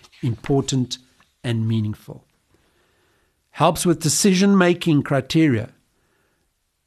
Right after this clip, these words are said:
Our values, they act as a criteria for making decisions. They provide a set of standards against which we assess the potential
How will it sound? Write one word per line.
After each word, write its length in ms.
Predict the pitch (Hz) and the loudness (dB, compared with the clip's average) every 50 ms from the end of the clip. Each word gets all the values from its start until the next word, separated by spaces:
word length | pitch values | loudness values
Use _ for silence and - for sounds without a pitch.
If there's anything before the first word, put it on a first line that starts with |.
| _ _ _ _ _ _ | _ _ _ _ _ _
Our 120 | - 123 135 | -6 -4 -2
values, 500 | 127 156 170 180 185 202 196 185 147 139 | 0 2 2 2 2 2 0 0 0 -2
they 100 | 123 - | -2 -2
act 280 | - - 170 165 165 - | -2 -2 -4 -4 -2 -2
as 160 | 165 143 131 | -2 -2 -2
a 60 | 135 | -4
criteria 880 | - - 131 123 117 - - - 190 185 185 190 190 196 208 226 226 - - _ _ _ _ | -4 -6 -6 -6 -6 -6 -4 0 2 2 4 4 4 2 0 0 -4 -8 -12 _ _ _ _
for 500 | _ - - - 233 277 285 196 147 113 | _ -20 -8 -4 0 2 2 2 2 2
making 500 | 110 123 127 127 127 - 139 123 117 127 - | 0 -2 -2 -2 -2 -2 -4 -4 -4 -6 -8
decisions. 680 | - 127 - - - 147 135 117 101 98 98 - - - | -8 -6 -4 -4 -2 -4 -4 -4 -6 -8 -8 -12 -14 -8
They 140 | - 127 127 | -6 -6 -4
provide 400 | - 156 135 104 139 151 160 160 | -2 -2 -2 0 2 2 2 2
a 60 | 160 | 0
set 280 | - - - 165 147 151 | -2 -2 -2 -2 -2 -2
of 80 | - | -4
standards 960 | - - - - _ - 170 156 156 160 170 180 220 294 311 - - - - - _ _ _ _ _ _ - | -4 -4 -4 -2 _ 0 0 2 2 2 2 2 2 0 -2 -4 -8 -12 -14 -16 _ _ _ _ _ _ -8
against 420 | 135 110 131 135 143 143 135 - | -4 -2 0 0 0 0 0 -2
which 200 | 151 - - - | -2 -4 -4 -2
we 160 | 131 135 147 | 0 0 0
assess 500 | 143 123 - - - - 175 175 175 - | 0 0 -2 -2 0 2 0 0 0 -2
the 120 | - - 135 | -6 -6 -6
potential 640 | - 139 127 - - 160 156 165 156 - 151 135 | -6 -8 -6 -2 -2 0 0 0 -2 -4 -8 -10